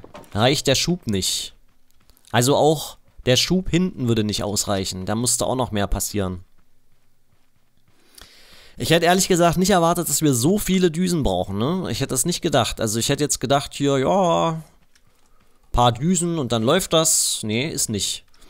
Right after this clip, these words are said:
Jetzt will ich mal gucken. Können wir hier noch Düsen dazwischen setzen? Ja.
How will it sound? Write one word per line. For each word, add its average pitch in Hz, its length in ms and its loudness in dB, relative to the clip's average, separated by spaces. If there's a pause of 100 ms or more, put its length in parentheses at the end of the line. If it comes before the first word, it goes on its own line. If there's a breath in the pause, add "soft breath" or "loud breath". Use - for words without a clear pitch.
(440 loud breath)
Jetzt - 160 -6
will 143 80 0
ich 160 80 0
mal 143 100 -2
gucken. 120 320 -8
Können 135 180 -4
wir 160 80 0
hier 151 140 -2
noch 151 160 -6
Düsen 151 300 -6
dazwischen 127 520 -4
setzen? 156 500 -6 (1700)
Ja. 95 520 -2